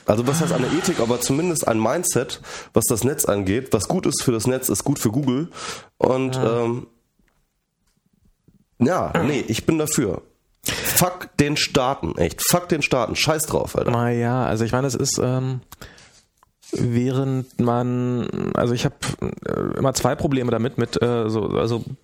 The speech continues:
Speaker 2: das, das eine ist, beim Staat habe ich wenigstens theoretisch die Möglichkeit, mir sowas wie eine Mitbestimmung,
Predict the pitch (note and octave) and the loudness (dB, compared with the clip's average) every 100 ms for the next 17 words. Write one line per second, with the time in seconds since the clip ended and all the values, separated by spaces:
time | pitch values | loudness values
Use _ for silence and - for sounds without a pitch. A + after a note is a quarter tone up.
0 | - - - - _ _ - A2+ - C3 | -4 -4 -6 -20 _ _ 0 0 0 0
1 | - - - - - - A#2 D3 F3 E3 | -2 -6 -8 -10 0 2 2 2 0 0
2 | - C#3+ - - - B2 B2 B2 - - | 0 0 -2 -4 0 2 2 -2 -2 0
3 | - G#2 C3 - - - - - A#2 B2 | 0 2 0 -2 -6 -8 -2 0 0 -2
4 | - - B2 B2+ C3 - A#2 A2+ C3 C#3+ | -6 -2 0 0 -2 2 2 2 0 0
5 | B2 A#2+ - A#2+ - A#2 - A2 A2 A2 | 0 -2 -2 -2 2 0 0 -2 0 0
6 | A2 - G#2+ C3+ - - G#2+ A2 B2+ | -2 -2 -2 0 -2 0 0 0 -2